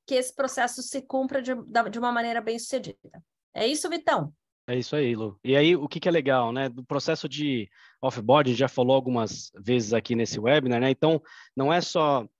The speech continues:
Speaker 2: é, devolver o equipamento, né? O que acontece com aquele equipamento quando é devolvido pra empresa?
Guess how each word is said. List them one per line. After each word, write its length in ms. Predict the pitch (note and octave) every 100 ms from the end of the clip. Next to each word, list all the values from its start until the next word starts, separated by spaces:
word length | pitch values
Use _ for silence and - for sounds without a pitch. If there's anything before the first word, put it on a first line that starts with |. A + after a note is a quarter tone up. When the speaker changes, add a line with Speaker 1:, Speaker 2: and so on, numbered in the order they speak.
| _ _
Speaker 2:
é, 240 | A#2 A#2 A#2
devolver 420 | C#3 D3 C3+ D#3
o 60 | D#3+
equipamento, 540 | - C3 A#2 G#2+ A2
né? 100 | B2
O 80 | C#3
que 100 | F#3
acontece 640 | - - - D3+ C3+ C3+
com 80 | B2+
aquele 280 | A#2 B2+ B2
equipamento 580 | - A#2 A#2+ D3+ D3
quando 200 | A#2+ C3+
é 40 | C#3
devolvido 500 | C#3 C3+ A#2 C#3 C#3+
pra 160 | C#3
empresa? 500 | C#3 - A2+ G2+ F#2